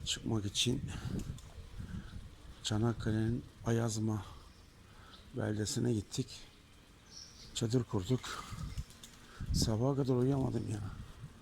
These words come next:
Ara ara öyle biraz içim geçti ama çadırda. Çadırda daha doğrusu biz uyuyamıyoruz ya. Alışkanlığımız yok. Belki de ondandır, bilemiyorum. Ama çadır hayatını pek beceremedim. Uykuyla pek aram yok, uzun lafın kısası.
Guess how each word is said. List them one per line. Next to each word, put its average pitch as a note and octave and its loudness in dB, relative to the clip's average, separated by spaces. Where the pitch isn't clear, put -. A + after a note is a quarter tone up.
Ara B2 2
ara G#2+ 2
öyle G#2+ 2
biraz A2+ 0
içim - 0
geçti G#2+ 0
ama B2 0
çadırda. G#2+ 0
Çadırda D#3 4
daha E3+ 4
doğrusu - 0
biz C#3+ 2
uyuyamıyoruz C3 4
ya. G2 -2
Alışkanlığımız A#2 4
yok. G2+ -4
Belki G#2+ -2
de G#2+ 2
ondandır, G#2 0
bilemiyorum. G2 0
Ama - 2
çadır C3+ 6
hayatını A#2+ 4
pek A#2 0
beceremedim. A2+ 6
Uykuyla C#3 4
pek D3+ 4
aram D3+ 8
yok, - 2
uzun B2 6
lafın A#2+ 4
kısası. - 2